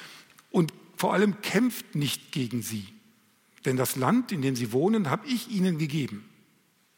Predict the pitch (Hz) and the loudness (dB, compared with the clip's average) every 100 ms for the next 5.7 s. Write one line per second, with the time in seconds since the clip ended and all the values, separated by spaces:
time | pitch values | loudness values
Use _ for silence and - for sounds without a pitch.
0 | - 165 139 131 151 208 214 196 135 165 | -8 -4 0 2 2 2 2 2 0 -2
1 | 139 170 - 139 135 123 185 117 107 131 | 0 0 0 -2 -2 -2 -4 -4 -2 -2
2 | 180 277 - - _ _ _ _ _ _ | -4 -6 -12 -14 _ _ _ _ _ _
3 | - 156 127 156 180 160 147 - 120 104 | -8 -4 2 4 4 2 -2 -2 -2 0
4 | 113 139 202 240 294 - - _ _ _ | 0 0 -2 -4 -6 -16 -20 _ _ _
5 | 135 107 - 117 254 277 - | -8 -8 -6 -6 -6 -8 -14